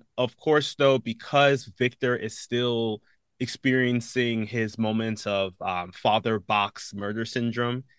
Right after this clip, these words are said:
they decide that it's best to po-, probably just have Violet stay behind, um, with Helga J so that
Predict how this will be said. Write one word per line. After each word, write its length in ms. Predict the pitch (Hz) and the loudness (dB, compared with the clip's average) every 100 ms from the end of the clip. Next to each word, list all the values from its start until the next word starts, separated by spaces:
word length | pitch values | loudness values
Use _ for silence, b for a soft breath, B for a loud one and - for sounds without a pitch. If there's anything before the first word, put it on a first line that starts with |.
| _ _ | _ _
they 100 | 120 | 0
decide 460 | 117 - 131 127 123 | 0 2 4 4 4
that 140 | 120 | 2
it's 100 | 110 | 0
best 300 | - 117 - | -2 -4 -2
to 80 | 107 | -10
po-, 340 | - 101 101 - | -6 -2 -2 -2
probably 340 | 104 104 110 | -2 -2 -4
just 280 | 104 101 - - | -8 -12 -12 -2
have 300 | 110 104 90 | 0 0 0
Violet 360 | 101 101 101 - | 0 2 0 -8
stay 320 | - 98 95 | -6 -6 -6
behind, 640 | 98 - 117 113 110 107 - _ _ _ _ - | -10 -4 -2 0 -2 -6 -10 _ _ _ _ -4
um, 340 | 98 92 90 - | 0 0 -2 0
with 200 | 156 165 | 0 2
Helga 300 | 135 120 113 | 2 2 0
J 260 | 92 98 95 | -2 -2 -2
so 260 | - 107 92 | -4 -4 -2
that 360 | 110 104 95 | 2 2 0